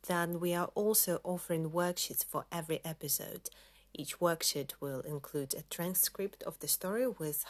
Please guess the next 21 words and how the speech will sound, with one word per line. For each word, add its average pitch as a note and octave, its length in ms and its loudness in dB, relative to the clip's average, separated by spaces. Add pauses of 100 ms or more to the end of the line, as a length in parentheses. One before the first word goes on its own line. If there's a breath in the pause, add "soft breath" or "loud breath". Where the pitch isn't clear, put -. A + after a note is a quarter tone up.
highlighted D3+ 800 -2
words D3+ 460 2
and C#3+ 140 -4
phrases C#3+ 540 0
that C3 140 -4
I B2+ 120 -2
explain C3 960 -4 (160)
during C3+ 320 -4
the C3+ 80 -4
podcast. - 540 -2 (500 loud breath)
The F3+ 100 -2
worksheet A3+ 420 4
also F#3+ 260 0
has F3+ 200 4
a D#3+ 40 -2
vocabulary F#3 600 0
list D#3+ 400 0
with D#3 220 -2
translation D#3 640 -2
into C#3+ 260 -6
English G3 540 0